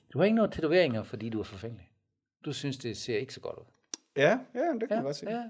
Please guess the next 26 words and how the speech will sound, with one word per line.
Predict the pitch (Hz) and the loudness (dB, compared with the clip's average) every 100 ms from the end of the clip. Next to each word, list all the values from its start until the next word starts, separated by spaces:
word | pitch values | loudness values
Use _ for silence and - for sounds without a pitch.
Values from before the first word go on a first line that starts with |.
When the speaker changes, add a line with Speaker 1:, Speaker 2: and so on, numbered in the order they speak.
| - - | -14 -12
Speaker 2:
Ja. | 147 | -8
Speaker 1:
ja. | 220 | -2
Speaker 2:
Ej, | 156 180 | 6 8
jeg | 127 | 8
synes, | 202 214 | 4 2
nogen | 170 311 | 4 4
ser | 160 | 0
gode | 131 220 170 | 0 -4 -4
ud. | |
Nå, | - 185 | -2 0
nogen | 202 339 | 0 2
ser | 160 | 4
Speaker 1:
Ja. | |
Speaker 2:
godt | 151 277 | 2 0
ud, | 180 | -4
synes | 147 135 | -8 -8
jeg | |
faktisk. | 123 127 - | -10 -12 -14
Speaker 1:
Ja. | 123 | -10
Speaker 2:
Så | 120 | -10
det, | 135 | -10
så | 131 | -8
det | 113 | -2
er | 123 | 0
ikke | - | 2
det. | 180 | 0